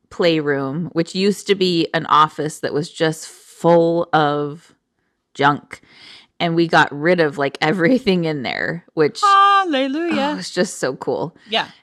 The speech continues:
Speaker 1: And so now we ripped out the carpet, we installed laminate floor, which I installed part of it. I felt pretty,
Speaker 2: Wow.
Speaker 1: uh, pretty excited and accomplished there. Um,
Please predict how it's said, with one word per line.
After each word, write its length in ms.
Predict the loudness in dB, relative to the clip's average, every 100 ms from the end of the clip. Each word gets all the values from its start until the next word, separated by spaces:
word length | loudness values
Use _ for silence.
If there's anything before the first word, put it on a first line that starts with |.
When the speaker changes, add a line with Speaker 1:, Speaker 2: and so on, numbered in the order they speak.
| _ -6
Speaker 1:
And 160 | -2
so 120 | -2
now 560 | 0 2 2 2 -2 -4 -4
we 180 | -4 0
ripped 260 | -2 0
out 180 | -4 -4
the 80 | -10
carpet, 640 | -6 -6 -2 -2 -2 -4
we 140 | -4
installed 760 | -4 -8 -2 0 2 0 -4 -8 _ _
laminate 460 | -4 -2 -2 -6 -10
floor, 500 | -6 -2 0 2 2
which 220 | 0 -2 2
I 240 | 2 4
installed 800 | 2 0 -2 -6 0 4 4 2 -2
part 240 | -2 0
of 140 | -2 -2
it. 160 | -2
I 140 | -2 -4
felt 340 | -4 -10 -6
pretty, 280 | -4 -2 -2
Speaker 2:
Wow. 580 | 2 2 2 2 0 -4 _ _ _ -2
Speaker 1:
uh, 260 | 0 -2 -6
pretty 300 | -10 -8 -8
excited 580 | -12 -14 -12 -10 -10 -12
and 100 | -18
accomplished 640 | -10 -10 -8 -12 -12 -10
there. 320 | -8 -6 -8 _ -20 -20 -20 -4
Um, 640 | 0 2 2 -2 -8 -12